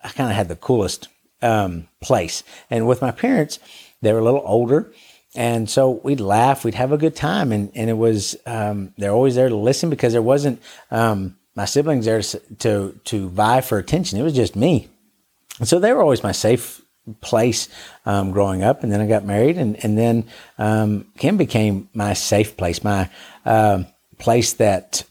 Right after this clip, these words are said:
uh, I felt comfortable with, and we could laugh and, and we could listen. And, and so maybe who's that s-, person that's a safe place for you? And again, it may not be, um, it may not be a spouse. It may be a friend. Um, it may be a boss. It may be somebody else.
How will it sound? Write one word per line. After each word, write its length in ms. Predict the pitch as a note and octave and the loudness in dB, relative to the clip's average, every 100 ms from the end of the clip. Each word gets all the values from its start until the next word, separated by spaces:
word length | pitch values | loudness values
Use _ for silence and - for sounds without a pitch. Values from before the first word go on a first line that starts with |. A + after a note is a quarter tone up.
| - | -14
uh, 320 | A2 E2+ D#2+ - | -12 -10 -12 -10
I 80 | |
felt 200 | - F#2 | -4 -4
comfortable 340 | - B2 G#2+ G#2+ | -2 -2 0 2
with, 280 | G#2+ G#2 G#2+ | 2 2 -2
and 80 | |
we 100 | F2+ | -6
could 140 | E2+ E2 | -6 -6
laugh 420 | F2 F#2+ G2 - | -2 0 0 -2
and, 140 | E2+ E2+ - - - | -8 -10 -18 -16 -8
and 260 | F2+ E2+ | -8 -6
we 140 | E2 F2+ | -8 -8
could 140 | F2 | -6
listen. 260 | F#2+ A2+ B2 | -4 -2 -2
And, 120 | A#2+ | -2
and 100 | B2+ | 0
so 100 | E3 | 2
maybe 280 | E3 F3 C#3+ | 2 2 2
who's 260 | C3+ A3+ | 0 0
that 140 | A#3 - | 0 0
s-, 200 | - - | -2 -6
person 400 | - D3 - B2+ | -2 0 0 -2
that's 160 | G#2+ | -2
a 60 | G2 | -4
safe 320 | - B2 - | 0 0 0
place 180 | A2+ G2+ | -2 -2
for 140 | - | -2
you? 80 | C3 | 0
And 80 | D3 | 0
again, 320 | E3+ F#3 C3+ | 0 0 0
it 100 | A2 | 0
may 160 | C#3+ C#3+ | 0 0
not 260 | C3 A2+ | 0 0
be, 320 | B2+ D3 B2+ - - - - | 2 2 2 -4 -20 -20 -4
um, 560 | A2+ A2+ A2+ A2 G2+ - _ | 0 2 2 0 -2 -6 _
it 40 | B2 | -2
may 100 | C3 | 0
not 160 | G#2 | 0
be 100 | G#2 | 2
a 60 | A2 | 0
spouse. 400 | - F#2+ A#2 C3 | 2 0 2 0
It 60 | G#2 | -2
may 180 | G#2+ | -2
be 280 | G2+ G#2 G2+ | 0 0 0
a 80 | F2+ | -2
friend. 540 | - G2+ G2 B2 D3+ - - - - | -6 -2 0 0 -2 -4 -14 -18 -8
Um, 460 | F#2+ F#2 F2+ F2 - | -4 -4 -4 -8 -10
it 120 | G2+ | -8
may 200 | G2+ G#2 | -4 -2
be 480 | G2+ G#2+ G2+ F#2+ F#2 _ _ _ | 0 0 0 0 -4 _ _ _
a 80 | F#2+ | -12
boss. 460 | E2+ F2+ G2+ D3+ C3 | -2 2 2 2 0
It 60 | |
may 200 | G#2+ C3 | -2 0
be 480 | B2+ B2+ B2 A2+ A2 - | 0 -2 -2 -2 -6 -12
somebody 540 | - G3+ G#3 B2+ A2+ | -4 -2 2 2 4
else. 320 | B2+ A2+ - | 4 2 -2